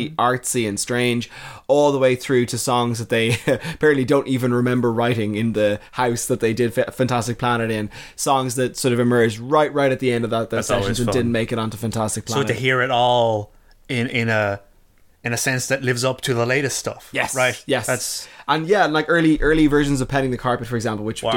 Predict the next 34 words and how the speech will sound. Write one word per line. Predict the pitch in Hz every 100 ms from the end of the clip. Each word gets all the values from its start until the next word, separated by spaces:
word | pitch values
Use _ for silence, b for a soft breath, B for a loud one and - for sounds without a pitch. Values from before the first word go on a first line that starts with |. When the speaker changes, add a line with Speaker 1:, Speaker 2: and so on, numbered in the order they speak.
| 117
Speaker 2:
did, | 117
which | 123
ended | 120 117
up |
making | 110 113 117
it | 113
onto, | 107 110 - 107
uh, | 104 101
The | 107
Heart | 110
Is | 110
a |
Monster. | 113 110 110 B B -
But | - - _ -
more | 147 185
interesting | 190 185 156
than | 147
all | 143
of | 131
that, | 139 127
because | 127 135 110
trust | - - 143 127
me, |
they | 113
sound | 113 117 110
absolutely | 113 - 110 110
fantastic, | 107 110 110 - 101 -
um, | 104 101 104 104 B B B -
on | 110 107
a |
good | 113 107
sound | 120 113
system. | 113 107 113 104
But | 123 117 -